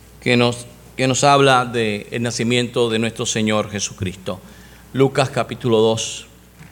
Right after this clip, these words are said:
versículos del ocho en adelante, leemos en el nombre del Padre, del Hijo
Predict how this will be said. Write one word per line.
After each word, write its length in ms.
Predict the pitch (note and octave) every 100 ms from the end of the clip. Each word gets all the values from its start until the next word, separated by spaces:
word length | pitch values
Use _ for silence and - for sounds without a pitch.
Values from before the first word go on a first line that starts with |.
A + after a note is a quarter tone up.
| - - -
versículos 720 | - G#2 - A#2 - A#2 G#2
del 160 | G2+ G2
ocho 320 | G2+ G2+ G2+
en 140 | F#2+ F#2+
adelante, 480 | F#2+ A#2 B2 A2+
leemos 420 | G#2 G#2+ G#2+ G#2+ -
en 120 | G2+
el 100 | F#2+
nombre 280 | G#2 A2 - -
del 160 | G2+ F#2+
Padre, 400 | A#2 A#2+ A#2 A#2+ - - - -
del 160 | - G2+
Hijo 340 | A2 G2+ G#2+